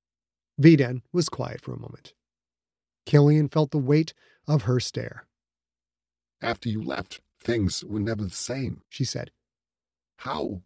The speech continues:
Speaker 2: could you abandon us? What happened to you, killer?"
Speaker 1: And here he'd been thinking the same thing about her. What happened to you? Except he wasn't crazy. He'd made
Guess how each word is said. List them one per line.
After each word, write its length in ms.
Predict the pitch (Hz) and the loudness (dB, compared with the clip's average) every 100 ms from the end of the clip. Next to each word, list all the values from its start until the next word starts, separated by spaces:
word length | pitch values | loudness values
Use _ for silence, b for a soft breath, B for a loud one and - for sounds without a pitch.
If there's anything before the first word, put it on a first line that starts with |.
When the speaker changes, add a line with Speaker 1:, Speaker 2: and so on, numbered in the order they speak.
| - | -10
Speaker 2:
could 140 | 104 | -8
you 100 | 120 | 0
abandon 500 | 107 120 160 170 95 | 2 4 2 -2 -6
us? 340 | - - - - _ _ _ _ _ _ | -14 -16 -16 -18 _ _ _ _ _ _
What 200 | 143 156 _ | -2 -2 _
happened 460 | - - - 196 117 | -14 -6 -2 0 0
to 60 | 82 | -2
you, 160 | - | -6
killer?" 340 | - 85 101 131 _ _ _ _ _ _ _ _ _ _ _ _ _ - | -8 -6 -6 -12 _ _ _ _ _ _ _ _ _ _ _ _ _ 4
Speaker 1:
And 160 | 147 | 4
here 380 | 135 208 240 220 - _ _ | 4 -2 -4 -6 -8 _ _
he'd 200 | 240 214 | 0 2
been 180 | 233 170 | 0 2
thinking 360 | 202 - 190 | 0 2 -2
the 80 | 180 | -2
same 400 | - 170 180 180 | -2 -2 -2 -2
thing 260 | - 151 147 | -2 -2 0
about 340 | 127 127 131 | 0 -2 -4
her. 280 | 117 - - _ _ _ _ _ _ | -6 -8 -14 _ _ _ _ _ _
What 320 | 127 151 - _ _ - | 0 0 -2 _ _ -6
happened 440 | 131 117 117 113 | -4 -4 -6 -8
to 100 | - | -10
you? 220 | - 120 _ _ _ _ _ _ _ _ _ | -14 -14 _ _ _ _ _ _ _ _ _
Except 520 | 160 - 175 170 - - _ _ | 2 6 6 6 2 -20 _ _
he 480 | 233 214 151 139 - - | 4 6 6 2 -4 2
wasn't 420 | 139 127 156 - _ - | 4 4 0 -2 _ -16
crazy. 640 | - 214 160 - - _ _ _ _ _ _ | -4 0 0 -2 -14 _ _ _ _ _ _
He'd 320 | 202 190 185 | 6 6 6
made 360 | 151 113 123 | 4 2 -8